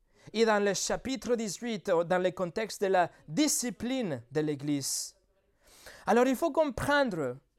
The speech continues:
que quand le disciple vient d'écouter le mot ici,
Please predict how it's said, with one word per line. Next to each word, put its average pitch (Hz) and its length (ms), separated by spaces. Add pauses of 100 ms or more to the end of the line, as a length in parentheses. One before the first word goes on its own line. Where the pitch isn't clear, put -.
(360)
que 262 100
quand 285 520
le 302 160
disciple 233 680
vient 254 340
d'écouter 240 720
le 190 160
mot 220 240
ici, 208 720